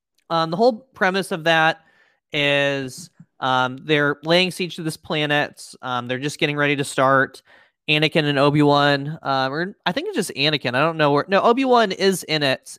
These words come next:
He's just kind of in the, in the outskirts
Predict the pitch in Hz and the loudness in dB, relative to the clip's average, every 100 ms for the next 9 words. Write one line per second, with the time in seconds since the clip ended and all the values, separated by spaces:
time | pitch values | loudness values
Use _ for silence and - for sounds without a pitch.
0 | _ - 170 160 160 143 - - _ _ | _ -4 -2 -2 -4 -8 -8 -14 _ _
1 | _ _ _ 175 147 135 131 - _ _ | _ _ _ -4 -2 -4 -6 -16 _ _
2 | 160 147 135 - 151 139 131 120 120 117 | -10 -6 -8 -8 -10 -6 -2 -2 -2 -6
3 | - _ _ 143 139 - - 131 107 - | -10 _ _ -2 -2 -4 -8 -8 -8 -12